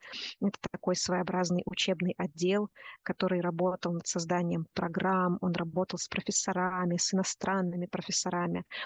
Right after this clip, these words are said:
Академическая платформа делала какие-то классные сессии, мероприятия. И, а, мы с, с, с моим руководителем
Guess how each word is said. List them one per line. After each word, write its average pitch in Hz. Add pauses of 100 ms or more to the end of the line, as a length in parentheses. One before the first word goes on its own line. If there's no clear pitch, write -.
(160)
Академическая 196
платформа 185
делала 185
какие-то -
классные 185
сессии, 185
мероприятия. 175 (380)
И, 226
а, 190 (240)
мы 196
с, - (140)
с, - (380)
с 185
моим 185
руководителем 175